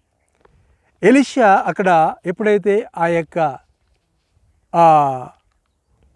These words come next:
పిండిని వేశాడో ఎంత దీవెనకరముగా అయినదో గమనించండి. కనుక యేసుప్రభు వారు నీలో చేరితే, యేసుప్రభు వారు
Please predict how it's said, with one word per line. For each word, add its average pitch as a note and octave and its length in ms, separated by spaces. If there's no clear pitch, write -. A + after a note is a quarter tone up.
పిండిని C4 360
వేశాడో F#3 440
ఎంత D#3+ 140
దీవెనకరముగా D3 640
అయినదో E3 320
గమనించండి. B2+ 520
కనుక A#3+ 200
యేసుప్రభు A#3 540
వారు A3 240
నీలో B3+ 220
చేరితే, F3+ 380
యేసుప్రభు A#3 520
వారు A#3 160